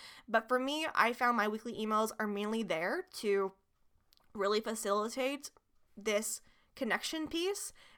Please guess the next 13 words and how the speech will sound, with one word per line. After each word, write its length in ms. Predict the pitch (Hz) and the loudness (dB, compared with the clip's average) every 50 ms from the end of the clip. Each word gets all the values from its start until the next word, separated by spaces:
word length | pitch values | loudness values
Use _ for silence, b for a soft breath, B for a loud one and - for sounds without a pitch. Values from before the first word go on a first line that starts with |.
| b b - | b b -2
and 140 | 233 240 247 | 2 4 6
then 220 | 247 247 247 247 | 6 6 6 4
get 180 | 233 240 233 - | 0 -2 0 0
them 340 | 254 233 233 233 220 226 - | 0 0 0 0 -2 -4 -4
with 260 | - 214 220 208 - | -2 0 0 2 0
another 300 | - 202 214 214 214 208 - | 0 0 0 0 0 -2 -2
email 300 | 233 220 220 214 214 214 | -2 0 2 4 4 4
that's 160 | 208 208 208 | 4 2 2
more, 400 | 226 220 214 208 214 214 214 208 | 0 -2 -2 0 0 2 0 0
like, 220 | 202 202 180 - - | 2 0 -2 -2 -4
sales-based 760 | - - - 285 277 262 233 220 208 214 208 196 208 - - | -4 -2 2 2 2 2 2 0 0 0 0 0 0 -4 -4
or 120 | - 214 208 | -4 -4 -4
testimonial-based 920 | - 240 240 - 247 254 254 254 247 240 226 202 202 180 185 202 - - | -4 -6 -6 -6 -4 -4 -2 -2 0 0 2 4 4 4 4 2 -2 -8